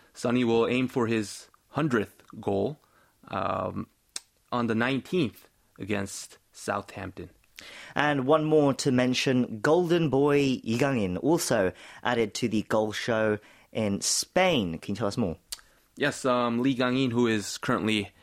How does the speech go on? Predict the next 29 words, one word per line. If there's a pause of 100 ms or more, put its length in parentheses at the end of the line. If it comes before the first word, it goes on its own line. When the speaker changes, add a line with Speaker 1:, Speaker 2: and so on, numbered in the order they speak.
(280)
Speaker 1:
in
Mallorca,
um,
scored
a
tying
goal
against (300)
Real
Sociedad
in
the (320)
fiftieth
minute
yesterday.
Um,
Lee
grabbed (280)
a
heading
pass, (400)
uh,
while, (160)
uh,
the (240)
defender
John
Pacheco
stumbled,